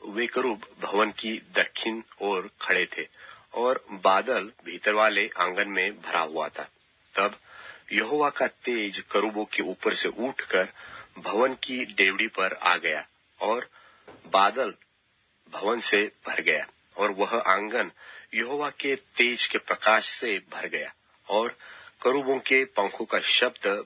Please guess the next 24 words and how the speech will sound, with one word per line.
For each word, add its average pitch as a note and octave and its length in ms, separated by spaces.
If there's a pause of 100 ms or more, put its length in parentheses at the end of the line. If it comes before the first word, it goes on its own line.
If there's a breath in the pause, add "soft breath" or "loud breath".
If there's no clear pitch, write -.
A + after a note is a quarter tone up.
(160)
बाहरी G#2 380
आंगन F#2+ 380
तक G#2+ 240 (180)
सुनाई F#2+ 340
देता E2 280
था। D2+ 180 (500)
वह A2+ 280 (400 loud breath)
सर्वशक्तिमान A#2+ 960 (100)
परमेश्वर G2+ 400
के G#2+ 280
बोलने F#2 440
का G2 160
सा F#2+ 300
शब्द - 400
था। - 240 (540)
जब G#2+ 300 (560 loud breath)
उसने C3+ 520
सन A#2+ 280
के A2+ 120
वस्त्र A2 440
पहने G2 380
हुए G2+ 320
पुरुष G2+ 420
को G#2 300